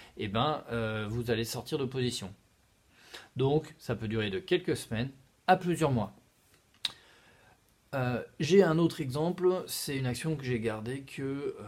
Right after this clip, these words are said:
quelques jours. Pourquoi, euh, c'était au premier, euh, semestre, il me semble,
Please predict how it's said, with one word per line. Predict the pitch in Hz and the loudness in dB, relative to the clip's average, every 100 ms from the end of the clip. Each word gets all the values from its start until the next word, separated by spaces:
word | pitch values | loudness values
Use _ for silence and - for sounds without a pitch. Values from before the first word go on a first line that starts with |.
| 101 - | -14 -2
quelques | 135 120 131 | 0 2 2
jours. | 110 104 78 - _ _ - | 2 -2 -6 -14 _ _ -10
Pourquoi, | 127 - - 151 147 147 131 - | -10 -10 0 4 4 2 -2 -6
euh, | 101 95 92 90 90 | -8 -8 -8 -10 -10
c'était | - 104 98 123 123 | -10 -12 -8 -2 0
au | 120 101 | 0 -2
premier, | - 110 98 98 101 101 98 | -8 -8 -4 -2 -2 -2 -4
euh, | 95 92 92 95 | -4 -4 -6 -8
semestre, | - 113 107 123 160 156 - 156 151 147 | -8 -6 -4 -2 -4 -6 -6 -4 -2 0
il | 107 | -2
me | 95 | -2
semble, | - 156 156 170 | -6 -4 -2 -2